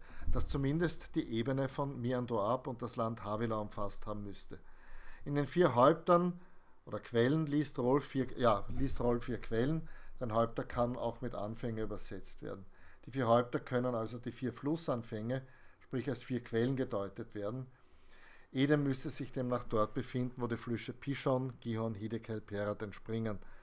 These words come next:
Und Roland identifiziert die Flüsse von Eden folgendermaßen. Übrigens haben wir auch ein Buch von David Rohl, nicht dieses bei uns im, im, in der Bibliothek, nämlich sein Buch über Pharaonen und Propheten, wo er uns zeigt, wo,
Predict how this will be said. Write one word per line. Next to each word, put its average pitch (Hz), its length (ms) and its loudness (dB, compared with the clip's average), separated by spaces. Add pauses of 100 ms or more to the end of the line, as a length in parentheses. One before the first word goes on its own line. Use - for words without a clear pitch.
(360)
Und 135 140 -2
Roland 147 380 8 (300)
identifiziert 139 1000 2
die 139 60 -2
Flüsse 120 380 -4
von 120 260 -8
Eden 110 520 -4 (340)
folgendermaßen. 104 1000 -6 (440)
Übrigens 160 480 8
haben 135 160 6
wir 139 100 8
auch 123 100 6
ein 135 140 -2
Buch 135 160 -2
von 135 180 -4
David 120 340 0
Rohl, 117 200 2
nicht 123 240 -6
dieses 127 300 -4
bei 131 120 -2
uns 131 340 -2 (460)
im, 131 160 0 (120)
im, 123 340 -2 (180)
in 131 100 -6
der 127 80 2
Bibliothek, 120 680 0
nämlich 120 240 -4
sein 120 160 -4
Buch 120 240 -4
über 123 180 0
Pharaonen 117 600 0
und 113 160 -8
Propheten, 117 640 -6 (760)
wo 123 120 4
er 123 100 8
uns 123 220 -4
zeigt, 123 380 2
wo, 123 300 2